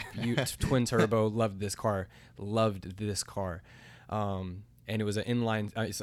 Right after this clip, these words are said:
Speaker 2: I mean, it's an inline six twin turbo. I mean, it was just a gorgeous car. And so I, when I had this car, right,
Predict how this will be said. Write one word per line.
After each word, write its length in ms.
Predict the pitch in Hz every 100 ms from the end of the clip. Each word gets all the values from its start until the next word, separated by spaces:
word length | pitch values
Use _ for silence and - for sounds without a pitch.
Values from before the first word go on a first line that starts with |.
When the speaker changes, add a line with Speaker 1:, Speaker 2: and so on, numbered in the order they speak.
| -
Speaker 2:
I 40 |
mean, 140 | 110 98
it's 160 | 113 -
an 60 | -
inline 420 | 120 123 113 110
six 280 | - 110 -
twin 200 | 113 107
turbo. 180 | 107 107
I 40 |
mean, 120 | 120
it 40 | 120
was 100 | 120
just 160 | 123
a 40 | 107
gorgeous 360 | 107 101 92
car. 160 | - 104
And 140 | 95 113
so 100 | 107
I, 100 | 104
when 120 | 104
I 60 |
had 180 | 123 151
this 160 | 143 117
car, 260 | 113 101
right, 220 | 98 123